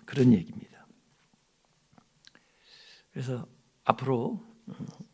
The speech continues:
사람의 정욕 따라서 살지 말고 하나님 뜻을 따라서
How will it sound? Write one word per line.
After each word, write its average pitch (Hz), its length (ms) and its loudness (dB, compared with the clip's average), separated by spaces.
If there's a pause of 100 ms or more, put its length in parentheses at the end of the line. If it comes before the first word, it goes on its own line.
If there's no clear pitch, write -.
(680)
사람의 113 380 0
정욕 104 480 2
따라서 - 420 -12
살지 - 360 -16
말고 - 380 -16
하나님 156 520 4
뜻을 - 440 -4 (480)
따라서 110 540 -6